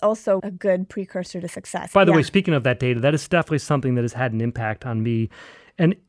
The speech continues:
Speaker 2: reading all that data has made me, as a manager, realize that when there are new jobs that are opening, if there are women on the team, that I wanna make sure that they are applying to these roles, I will do the outreach and say, like, "You should apply here." I don't want someone to not apply because they're like, "I'm not qualified."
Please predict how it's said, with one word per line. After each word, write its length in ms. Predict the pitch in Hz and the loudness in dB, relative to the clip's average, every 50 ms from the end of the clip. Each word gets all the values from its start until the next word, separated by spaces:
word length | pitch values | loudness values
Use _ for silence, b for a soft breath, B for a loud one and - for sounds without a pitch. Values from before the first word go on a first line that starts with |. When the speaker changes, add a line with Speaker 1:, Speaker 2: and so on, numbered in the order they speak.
| _ _ _ _ - | _ _ _ _ -4
Speaker 2:
reading 600 | 185 151 135 135 139 156 170 190 180 185 175 175 | -2 -2 0 2 4 4 6 6 6 6 4 4
all 140 | 165 165 165 | 4 4 2
that 120 | 175 165 | 2 2
data 240 | - 160 175 190 196 | 0 0 0 0 0
has 200 | 147 151 139 127 | -2 -2 -2 0
made 280 | 135 135 139 143 143 | 0 2 2 2 2
me, 200 | 135 135 131 131 | 2 0 0 0
as 100 | 127 113 | 0 0
a 60 | 117 120 | 0 0
manager, 600 | 120 117 117 120 120 117 107 117 107 104 104 b b b b b b b b _ _ | 0 0 0 0 0 0 0 -2 -4 -4 -6 b b b b b b b b _ _
realize 500 | 160 143 151 156 151 135 131 127 131 117 | 0 2 4 4 4 4 2 0 0 -2
that 140 | - 151 - - - | -4 -6 -8 -8 -6
when 320 | 151 127 151 165 175 175 | -2 0 2 4 4 4
there 160 | 170 170 160 | 4 4 4
are 60 | 147 | 2
new 180 | 139 139 139 135 | 2 2 2 0
jobs 360 | 117 127 120 120 120 120 104 | 0 0 2 2 2 0 -2
that 100 | 117 110 | -4 -4
are 80 | 110 107 | -4 -4
opening, 460 | 113 117 - 123 117 113 123 90 - - | -4 -4 -4 -6 -8 -8 -10 -12 -12 -12
if 120 | 170 - | -8 -4
there 100 | - 139 | -2 -2
are 40 | 123 | 2
women 280 | 117 131 156 165 156 147 | 4 4 6 6 6 4
on 80 | 135 | 2
the 60 | 131 | 0
team, 440 | 127 - - 131 120 113 107 107 180 - 277 | -2 -4 -4 -4 -2 -2 -4 -6 -8 -10 -6
that 200 | 180 190 185 - | -4 -4 -2 -2
I 100 | 190 175 | -2 -2
wanna 340 | 147 139 147 151 160 160 156 | 0 2 2 4 4 4 4
make 140 | 156 151 | 4 2
sure 140 | 143 - 160 | 2 -2 -4
that 100 | 135 123 | -2 0
they 80 | 147 139 | 0 0
are 60 | 135 | 0
applying 360 | 135 - - 131 120 127 135 | 0 -2 -2 -2 -2 0 0
to 40 | 135 | -2
these 160 | 135 127 117 | -2 -4 -2
roles, 220 | 143 151 151 147 - | -2 0 0 -2 -4
I 60 | 156 | -6
will 200 | 139 131 151 151 - _ _ | -6 -6 -6 -8 -10 _ _
do 180 | - 151 156 156 | 0 2 2 4
the 140 | 135 147 131 | 4 4 2
outreach 540 | 120 127 151 - 123 110 113 - - - - 262 | 2 0 -2 -4 -6 -6 -6 -8 -10 -14 -14 -10
and 140 | 180 127 - | -10 -10 -8
say, 120 | - 131 | -6 -8
like, 140 | 113 107 - _ _ _ _ _ _ _ _ _ _ | -8 -8 -10 _ _ _ _ _ _ _ _ _ _
"You 80 | 139 | -6
should 140 | 123 - - | -4 -2 -2
apply 260 | 143 - - 117 113 | -2 0 0 0 0
here." 240 | 107 95 95 95 - _ | 0 -2 -6 -12 -10 _
I 60 | 160 | -2
don't 80 | 165 170 | 0 2
want 120 | 170 160 - | 2 2 0
someone 200 | - 147 135 120 | 0 0 0 0
to 60 | 117 | 0
not 240 | 117 113 104 110 123 | 0 -2 0 -2 -2
apply 280 | 120 - 143 139 139 | -2 0 0 0 0
because 180 | 127 - 123 101 | 0 -2 -4 -4
they're 80 | 110 | -4
like, 100 | 110 - | -6 -4
"I'm 100 | 156 139 | -4 -2
not 140 | 127 117 110 | -2 -2 -4
qualified." 480 | - - 107 113 135 139 - - - | -4 -8 -12 -12 -10 -10 -10 -12 -12